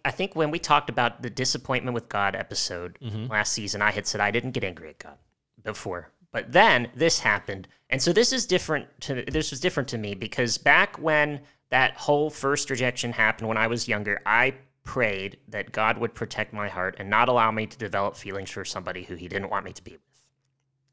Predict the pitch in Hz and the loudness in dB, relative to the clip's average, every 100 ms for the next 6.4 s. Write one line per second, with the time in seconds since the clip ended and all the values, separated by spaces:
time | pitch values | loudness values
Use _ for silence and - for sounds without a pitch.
0 | _ _ _ _ 117 120 139 139 131 120 | _ _ _ _ 2 4 6 6 6 4
1 | - 82 - 82 _ - 113 104 139 - | 2 -6 -10 -20 _ -14 -10 -6 -8 -10
2 | _ _ - 113 - 143 147 - 143 139 | _ _ -4 -2 2 4 4 4 2 2
3 | 135 127 120 - - _ _ _ _ _ | 2 4 2 -2 -14 _ _ _ _ _
4 | _ _ _ _ - 104 117 101 - 107 | _ _ _ _ -12 -8 -8 -10 -8 -8
5 | - - 104 127 - 113 127 - 87 90 | -8 -12 -8 -8 -8 -8 -8 -10 -16 -16
6 | 90 - - | -16 -16 -20